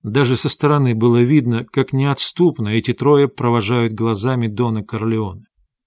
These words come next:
Хозяин дома всё ещё стоял в дверях, встречая гостей, когда на той стороне мощёной площадки,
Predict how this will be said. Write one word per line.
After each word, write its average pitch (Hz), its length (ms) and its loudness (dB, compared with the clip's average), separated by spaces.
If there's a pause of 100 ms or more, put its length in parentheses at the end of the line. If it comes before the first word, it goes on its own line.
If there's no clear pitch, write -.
(1600)
Хозяин 175 640 4
дома 175 360 6
всё 185 260 4
ещё 156 320 6
стоял 147 500 4
в 117 80 2
дверях, 123 680 2
встречая 113 640 0
гостей, 143 600 0 (720)
когда 151 360 4
на 175 180 4
той 156 320 4
стороне 139 580 2
мощёной 135 600 0
площадки, 156 1000 -2